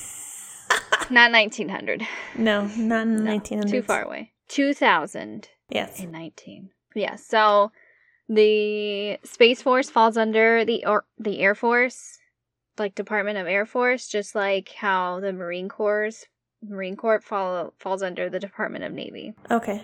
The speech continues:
Speaker 2: But it's still separate, but it falls under them, you know.
Speaker 1: Mm-hmm.
Speaker 2: Cool. Makes sense. Airmen, space, you know.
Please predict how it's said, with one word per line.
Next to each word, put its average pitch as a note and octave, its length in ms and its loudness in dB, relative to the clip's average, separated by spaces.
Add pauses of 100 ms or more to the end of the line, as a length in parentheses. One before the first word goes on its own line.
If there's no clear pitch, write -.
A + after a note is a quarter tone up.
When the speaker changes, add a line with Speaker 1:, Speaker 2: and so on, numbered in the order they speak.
(160)
Speaker 2:
But G3+ 120 -6
it's F#3+ 100 -12
still G#3+ 180 -2
separate, F3+ 460 -4
but E3+ 120 -4
it D3+ 100 -12
falls F#3+ 280 -6
under E3+ 240 -8
them, D#3 380 -10
you G#3 240 -6
know. - 220 -16 (200)
Speaker 1:
Mm-hmm. A3 160 -2
Speaker 2:
Cool. - 260 -10 (100)
Makes A3+ 240 -4
sense. - 380 -18
Airmen, G3+ 540 -4 (340)
space, F#3 560 -8 (380)
you C#4+ 160 -2
know. G3 320 -2